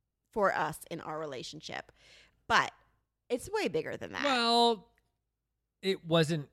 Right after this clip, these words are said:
Speaker 2: oh, we'll get to it.
Speaker 1: Yeah.
Speaker 2: But it wasn't gambling that was the
Speaker 1: Right. I wanna get to that too.
Speaker 2: Yes,
Speaker 1: And I agree
Speaker 2: of
Speaker 1: with you.
Speaker 2: course.
Speaker 1: That was, that was a symptom of the problem.
Speaker 2: Y-, well,
Speaker 1: Oh, boy.
Speaker 2: not even, maybe.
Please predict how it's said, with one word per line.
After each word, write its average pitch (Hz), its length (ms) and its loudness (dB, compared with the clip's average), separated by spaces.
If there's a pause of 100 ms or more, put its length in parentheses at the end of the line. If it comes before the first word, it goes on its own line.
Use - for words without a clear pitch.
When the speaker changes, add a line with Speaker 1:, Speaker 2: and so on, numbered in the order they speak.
(120)
Speaker 2:
oh, 226 220 -2
we'll 254 120 4
get 175 320 0
to 170 220 0
it. 170 260 -4
Speaker 1:
Yeah. 185 360 4
Speaker 2:
But 196 80 4
it 160 80 6
wasn't 147 360 0 (380)
gambling 127 640 4
that 110 220 -2
was 110 280 -2
the 107 320 -2
Speaker 1:
Right. 196 420 8
I 226 160 8
wanna 226 200 0
get 214 120 -2
to 240 80 -10
that 214 180 0
too. 165 40 8
Speaker 2:
Yes, 135 220 6
Speaker 1:
And 226 80 4
I 247 120 6
agree 269 260 2
Speaker 2:
of 294 80 2
Speaker 1:
with 113 120 4
you. 196 80 2
Speaker 2:
course. 156 120 0 (400)
Speaker 1:
That 233 300 4
was, 233 280 -2 (540)
that 220 220 2
was 220 180 -2
a 208 80 -4
symptom 214 560 -4
of 147 140 -10
the - 80 -6
problem. 139 460 -4
Speaker 2:
Y-, 294 600 -8
well, 254 760 6
Speaker 1:
Oh, 262 40 2
boy. 165 260 -2
Speaker 2:
not 135 300 2
even, 196 400 0
maybe. 95 440 -4